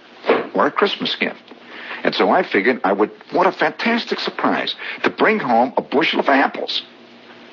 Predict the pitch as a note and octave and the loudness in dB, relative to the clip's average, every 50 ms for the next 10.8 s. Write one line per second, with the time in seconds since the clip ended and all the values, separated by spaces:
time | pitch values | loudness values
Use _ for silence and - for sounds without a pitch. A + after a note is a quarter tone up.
0 | - - - - - F2+ D#2 - C3+ E3 G3+ G3+ F#3 F3+ G3 G3 - - G#3+ A3 | -20 -20 -10 -4 0 0 2 4 4 4 6 6 4 4 2 2 0 -2 -2 0
1 | G3+ D#3+ C#3 C3 C3+ D3 D#3+ - F#2 F2+ E2 F2+ A2 C#3+ - - - - - - | 0 2 2 4 4 4 2 2 0 0 0 0 0 0 -2 -4 -6 -4 -2 -2
2 | F#2 D#2 - - - - D#2+ E2 E2+ - - - F#2 E2+ - - F2+ E2+ - - | -2 -2 -2 -2 -2 0 0 0 0 -2 -6 -6 -6 -4 -2 0 0 2 2 0
3 | - F#2 F#2 - - - - - F#2+ G#2 - - - - - - - - - - | 0 -2 -2 -2 -2 -2 2 2 2 2 2 0 -6 -14 -14 -12 -12 -12 -12 -12
4 | - - D#2+ F2 G#2+ A#2+ A#2+ A2+ G#2+ - - - G2+ F#2+ E2 E2 D2+ - - - | -8 -4 -2 0 0 2 2 2 0 -2 -2 -4 -4 -4 -2 -2 -2 -4 -4 -8
5 | - - - - - - - - - - - - - - - - - - - - | -10 -16 -20 -20 -20 -20 -20 -20 -20 -20 -20 -20 -20 -18 -16 -16 -16 -14 -6 -2
6 | - - F2+ - - C3 C3 C3 B2+ A2+ - - - - F#2+ A2 - - - - | 0 0 0 2 2 4 4 6 4 2 0 -4 -4 -2 -2 -2 -2 -4 -6 -2
7 | - - - - - G#4 C#5+ D5 C#5 D5+ D#5 C5 C5 B4 - - A#4 - - - | 0 0 0 0 0 2 4 4 6 6 4 4 4 4 4 2 0 -2 -4 -8
8 | - - - - - - - - - - - - - - - - G2 F#2 F2+ F2+ | -20 -20 -20 -20 -20 -20 -18 -18 -20 -14 -8 -6 -6 -2 2 4 6 6 4 2
9 | - - - - - - - C#3 C#3+ - - - A2+ G2 - - G#2+ F#2 F2+ B2+ | -2 -10 -20 -16 -6 0 2 2 2 2 0 -4 -4 -4 -2 -2 -2 -2 2 4
10 | C#3+ D#3+ F3 F3+ C#3 - - A3 G#3+ G#3+ - - - E2 - | 4 4 4 2 -2 0 2 2 0 0 0 -2 -2 -2 -4